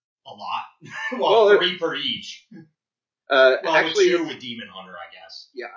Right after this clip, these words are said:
Speaker 2: with a couple of different stuff. And, uh, so it about ends up being about the same number as a treasure set.
Speaker 1: Interesting.
Speaker 2: So
Speaker 1: Okay.
Speaker 2: I am, i-, if anybody would like to submit ideas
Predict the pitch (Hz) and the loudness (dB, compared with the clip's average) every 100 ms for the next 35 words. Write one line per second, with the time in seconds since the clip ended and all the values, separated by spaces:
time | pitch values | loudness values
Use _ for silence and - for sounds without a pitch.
0 | - - 151 160 147 131 120 117 117 - | -20 -6 -6 -2 -2 -2 -4 -6 -14 -10
1 | 107 110 - - 123 123 123 110 110 - | -10 -10 -18 -12 -12 -6 -4 -4 -8 -12
2 | _ _ _ - 156 156 180 185 240 - | _ _ _ -2 4 6 6 2 -2 -2
3 | 277 254 247 247 233 - _ 240 240 233 | -8 -4 -2 -2 -6 -8 _ -18 -16 -4
4 | 233 233 226 214 214 214 208 202 202 277 | -2 -2 -10 -10 -8 -2 0 0 0 0
5 | - - 113 101 - _ _ _ _ _ | 0 -4 -10 -14 -18 _ _ _ _ _
6 | 415 415 - 294 208 - 156 127 104 104 | -20 -20 -20 -16 -14 -12 -8 -8 -10 -16
7 | 101 _ _ _ _ _ _ _ - - | -20 _ _ _ _ _ _ _ -16 -8
8 | 110 107 107 107 - 131 139 139 131 127 | -6 -6 -10 -12 -4 0 2 2 0 -2
9 | 123 120 117 - 131 127 135 123 151 110 | -4 -10 -20 -2 0 2 0 -2 -4 0
10 | 165 156 147 135 139 139 - 139 131 - | 0 0 0 0 -2 -4 -8 -4 -2 -2
11 | 120 - 160 220 - - | -6 -4 0 0 -2 -18